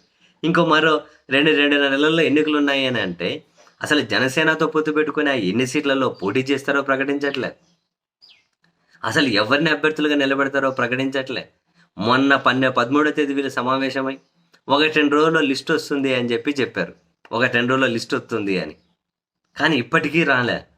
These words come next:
పైపెచ్చు ఇప్పుడు అందుతున్నటువంటి సమాచారం ఏంది అంటే, ఎన్నికల షెడ్యూల్ వచ్చిన తర్వాత కనీసం నలభై రోజుల పాటు సమయం ఉంటది, కనీసం నలభై రోజులు. ఆ నలభై రోజుల టైంలో ఈ అభ్యర్థుల ఎంపిక ప్రక్రియ కొలిక్కి తెచ్చి అప్పుడు ప్రకటించవచ్చులే అని చెప్పి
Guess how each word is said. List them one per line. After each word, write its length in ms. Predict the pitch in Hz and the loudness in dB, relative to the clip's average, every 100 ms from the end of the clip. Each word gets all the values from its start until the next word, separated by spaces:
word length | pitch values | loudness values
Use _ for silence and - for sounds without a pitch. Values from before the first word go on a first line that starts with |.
| _ _ - | _ _ -2
పైపెచ్చు 380 | 120 170 170 127 | 0 2 0 -2
ఇప్పుడు 280 | 110 151 | -2 0
అందుతున్నటువంటి 580 | 139 143 147 151 147 139 | 2 0 0 0 0 -2
సమాచారం 560 | 127 107 123 123 123 127 | -2 -2 0 0 0 0
ఏంది 260 | 123 120 | -2 -2
అంటే, 360 | 117 113 175 185 _ - _ - | -2 -2 -6 -6 _ -20 _ -4
ఎన్నికల 460 | 107 131 175 175 170 | 0 2 2 2 0
షెడ్యూల్ 460 | - 104 127 143 | -2 -2 0 0
వచ్చిన 240 | 135 135 127 | 0 -2 -2
తర్వాత 400 | 123 117 117 135 156 - _ _ _ _ _ _ _ | -2 -2 -2 -2 -6 -10 _ _ _ _ _ _ _
కనీసం 800 | 135 135 160 208 226 - 151 85 - _ _ 101 | 0 2 4 4 2 2 0 -2 -8 _ _ -2
నలభై 360 | 123 135 135 | 2 4 2
రోజుల 300 | 127 143 165 | 2 2 0
పాటు 280 | 151 151 143 | 0 0 -2
సమయం 460 | 135 95 101 127 131 | -4 -4 0 0 0
ఉంటది, 480 | 120 120 113 143 143 - _ _ _ 101 | 0 -2 -2 -4 -8 -14 _ _ _ -4
కనీసం 360 | 123 147 139 | -2 0 0
నలభై 240 | 123 120 113 | 2 2 2
రోజులు. 380 | 117 131 156 - _ _ _ 117 | 0 -2 -4 -8 _ _ _ 0
ఆ 140 | 127 | 2
నలభై 340 | 120 113 135 | 4 4 4
రోజుల 300 | 160 165 156 | 4 4 2
టైంలో 560 | 147 139 135 135 139 127 _ _ _ _ _ _ _ _ _ - - | 2 0 0 0 -2 -4 _ _ _ _ _ _ _ _ _ -12 0
ఈ 120 | 156 | 4
అభ్యర్థుల 480 | 151 139 156 - 156 | 4 4 0 2 0
ఎంపిక 380 | 143 139 147 143 | 2 0 -2 -2
ప్రక్రియ 320 | 135 143 139 | -2 0 -2
కొలిక్కి 380 | - 123 135 143 | 0 -2 0 -2
తెచ్చి 260 | 135 123 | -2 -2
అప్పుడు 280 | 123 113 131 | -4 -2 -4
ప్రకటించవచ్చులే 880 | - 110 123 139 147 139 131 127 123 | -2 0 0 2 2 0 -2 -2 -2
అని 140 | 117 | -2
చెప్పి 420 | 117 113 - 117 | -4 -6 -4 -8